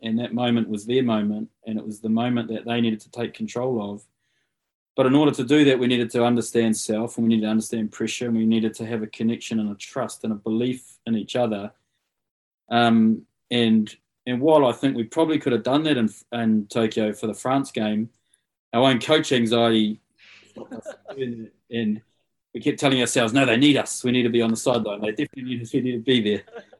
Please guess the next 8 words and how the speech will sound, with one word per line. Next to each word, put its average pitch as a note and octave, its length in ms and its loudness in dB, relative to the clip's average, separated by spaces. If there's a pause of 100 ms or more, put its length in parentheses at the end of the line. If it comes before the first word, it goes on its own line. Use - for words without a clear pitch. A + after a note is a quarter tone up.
(360)
Um, B2+ 480 0
but C#3+ 180 4 (440)
they, C#3 160 4
they C#3 180 4
didn't. A#2+ 380 0 (260)
You B2 120 -4
know, A2 140 0
they, G#2+ 540 0